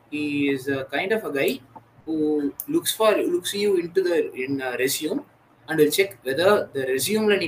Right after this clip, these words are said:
போர்ட்ரே பண்ணியிருக்கிற கையும் what you show in the reality ரெண்டும் ஒண்ணான்னு பார்ப்பாரு. He'll test on your projects. Like எப்படி சொல்றது,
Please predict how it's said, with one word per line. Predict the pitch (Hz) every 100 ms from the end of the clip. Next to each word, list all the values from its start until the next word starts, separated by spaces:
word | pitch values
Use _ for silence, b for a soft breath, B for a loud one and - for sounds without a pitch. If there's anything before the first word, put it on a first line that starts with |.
| 156
போர்ட்ரே | 156 196 208
பண்ணியிருக்கிற | 170 160 151 135
கையும் | 123 120 127 202 - _ _ _ -
what | 135 175 202
you | 190
show | 170 175 170
in | 170 156
the | 151 139 131
reality | 135 156 151 135 165
ரெண்டும் | 139 151 160 127
ஒண்ணான்னு | 139 151 143
பார்ப்பாரு. | 120 - 110 127 180 - _ _
He'll | 180 175
test | 165 -
on | 220 180
your | 147
projects. | 120 120 117 117 120
Like | 120 123
எப்படி | 131
சொல்றது, | 113 104